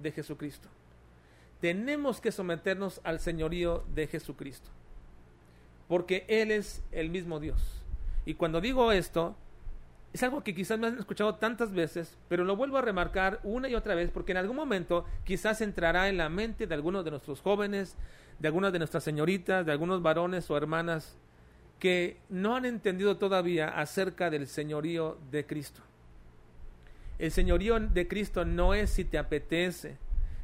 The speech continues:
no es si otros lo hacen. El señorío de Cristo proviene de una firme convicción de que Él es el Señor y que mi vida se debe a Él. Pero digo, muchos todavía no lo entienden porque siguen viviendo una vida de disipación,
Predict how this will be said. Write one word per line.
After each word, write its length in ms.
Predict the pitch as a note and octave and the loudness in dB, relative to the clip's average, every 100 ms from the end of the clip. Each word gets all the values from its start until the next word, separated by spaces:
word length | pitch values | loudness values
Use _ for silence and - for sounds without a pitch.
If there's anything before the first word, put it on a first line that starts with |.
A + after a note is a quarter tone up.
| - | 0
no 180 | F3 | 4
es 140 | G#3+ G#3 | 4 2
si 160 | F#3+ | 2
otros 300 | F3+ F#3+ G3+ | 2 2 2
lo 220 | F3 D3 E3 | 2 2 2
hacen. 340 | F#3+ - D#3 - - | 0 -2 -10 -10 -4
El 140 | E3+ | -2
señorío 400 | F3 E3+ E3+ A3+ | 0 0 2 2
de 100 | A#3 | 0
Cristo 300 | F#3+ - F3+ | -2 -2 -2
proviene 400 | E3+ D#3+ F#3+ G#3+ | 2 2 2 2
de 80 | G3 | 2
una 180 | F#3 D#3+ | 0 -2
firme 520 | - B3 C4 B3+ - | -2 -4 -2 -4 0
convicción 720 | G#3 A3+ A#3+ - D3+ C#3 C#3 - - - - - - - - | -2 -2 -6 -4 -4 -4 -8 -16 -20 -20 -18 -14 -14 -14 -6
de 200 | D3+ E3 | -4 0
que 160 | F3 F3 | 0 4
Él 220 | G#3+ G#3+ | 4 4
es 160 | F3+ | 2
el 100 | D#3+ | -2
Señor 560 | D3 D#3 D#3+ F#3+ F#3 F3 - - - - - - - - - - - - - - | -4 -4 0 2 2 -2 -10 -20 -14 -14 -14 -16 -18 -14 -12 -8 -8 -8 -10 -6
y 120 | F#3 | -4
que 200 | - F3 | 2 2
mi 240 | E3+ F3+ F#3 | 2 0 2
vida 560 | G#3+ A#3 E3+ C#3+ D3 - | 2 2 2 0 -2 -8
se 260 | - - F3 | -16 -2 2
debe 320 | E3+ F3+ E3+ | 4 4 4
a 140 | E3 F#3 | 4 2
Él. 140 | F3 - - - - - - - - - - - - - - | -2 -12 -20 -20 -18 -16 -16 -20 -20 -20 -20 -20 -16 -12 -2
Pero 180 | E3+ F3+ | 2 4
digo, 240 | A#3+ B3+ | 2 0
muchos 280 | B3+ A#3 A3 | 0 -2 0
todavía 220 | A3+ G#3+ | 2 2
no 40 | |
lo 60 | G#3 | 2
entienden 440 | G#3 G3 F3+ E3+ | 0 0 0 -2
porque 300 | E3 D#3+ E3+ | -4 -4 -4
siguen 240 | D3+ G#3+ A#3 | -4 -4 -2
viviendo 320 | G3 F#3 F#3 | 0 0 -2
una 160 | F3 D#3+ | -2 0
vida 380 | F3+ F3+ F3 | 0 0 0
de 120 | D3 C#3+ | -2 -6
disipación, 800 | C#3 C3 - B2+ E3 D#3 D#3 | -6 -8 -8 -6 -4 -4 -6